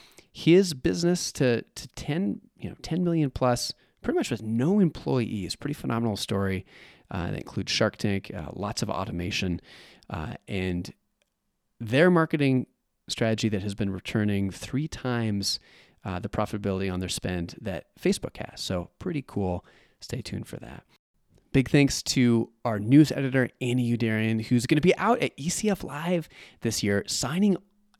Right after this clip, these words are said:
autographs. First time she's ever done this. If you're gonna be E C F Live and you see Annie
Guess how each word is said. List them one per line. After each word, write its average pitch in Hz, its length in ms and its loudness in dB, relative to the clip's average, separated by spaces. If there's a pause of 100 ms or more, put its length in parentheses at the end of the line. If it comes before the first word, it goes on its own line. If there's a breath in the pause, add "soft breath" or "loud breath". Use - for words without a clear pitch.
(280)
autographs. 143 840 2 (640)
First - 280 8
time 294 160 6
she's 180 180 2
ever 147 160 6
done 95 220 0
this. 80 300 -6 (520 soft breath)
If 135 140 2
you're 226 80 4
gonna 277 120 6
be 131 180 0
E 101 40 -4
C 98 160 -4
F 92 120 -6
Live 85 240 -2 (720 soft breath)
and 110 120 -2
you 139 100 0
see - 240 -2
Annie 85 380 -4